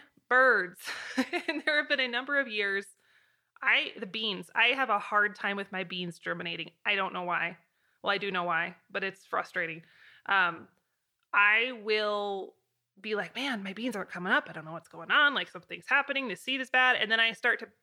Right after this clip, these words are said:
watch a little more closely, and the birds are eating them as they come out of the soil. And I can find the little stalks, but the leaves are gone or they're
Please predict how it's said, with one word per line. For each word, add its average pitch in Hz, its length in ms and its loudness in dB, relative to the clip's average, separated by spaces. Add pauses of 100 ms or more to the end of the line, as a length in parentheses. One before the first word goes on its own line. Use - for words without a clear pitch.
watch 247 360 4
a 240 40 -10
little 226 160 -4
more 196 120 -2
closely, 208 680 -2
and 202 340 0 (300)
the 226 80 -2
birds 247 520 4
are 208 160 2 (100)
eating 226 300 -4
them 202 280 -2 (120)
as 202 300 2
they 196 100 -4
come 196 180 -8
out 175 100 0
of 160 60 -6
the 170 60 -16
soil. 170 360 -4 (280)
And 214 120 2
I 208 80 4
can 202 180 -8
find 196 580 0
the 196 140 -6
little 190 160 -2
stalks, - 720 -2
but - 120 -8
the 208 100 -2
leaves 202 360 -4
are 190 80 0
gone 175 360 2
or 190 120 0
they're 175 240 -4